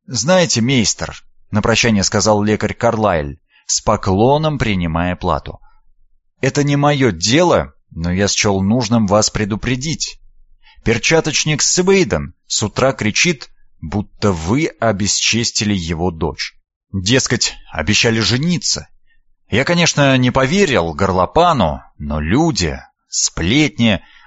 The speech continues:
репутация, наконец. Вы меня понимаете, мистер Филипп?» «Да,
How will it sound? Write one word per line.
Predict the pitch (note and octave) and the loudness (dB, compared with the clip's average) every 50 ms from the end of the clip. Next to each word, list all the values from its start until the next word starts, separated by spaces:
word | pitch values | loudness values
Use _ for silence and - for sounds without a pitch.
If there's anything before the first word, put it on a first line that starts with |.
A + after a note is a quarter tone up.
| - | -12
репутация, | - - E2 - - F#2 - - F#3 F#3+ - - - G#2+ | -8 -8 -6 -4 -4 -2 0 2 2 2 2 0 0 0
наконец. | F2+ E2+ E2 F2 E2+ E2 D#2 C#2+ - - - - - - - - | 0 0 -2 -2 -4 -4 -4 -6 -8 -10 -12 -14 -20 -20 -20 -20
Вы | - - - B2+ B2+ D3 D#3+ | -20 -18 -14 -6 -2 0 2
меня | D#3 D3+ D#3 D3+ | 2 2 2 2
понимаете, | - D#3 F#3 G3+ A3 G#3+ F3+ - - | 2 2 2 4 4 4 2 2 2
мистер | F#2+ G2 F#2+ - - G2 | 2 2 0 0 -2 -4
Филипп?» | F2+ - A2 G2 E2+ D2+ - - - - - _ - _ - _ _ _ _ _ | -4 -2 -2 -2 -2 -2 -4 -8 -20 -20 -20 _ -20 _ -20 _ _ _ _ _
«Да, | - - F#2+ A#2+ C3 C3 A#2+ G2+ F2+ D#2+ D2+ C#2 | -8 -2 2 4 4 4 4 2 0 0 -4 -6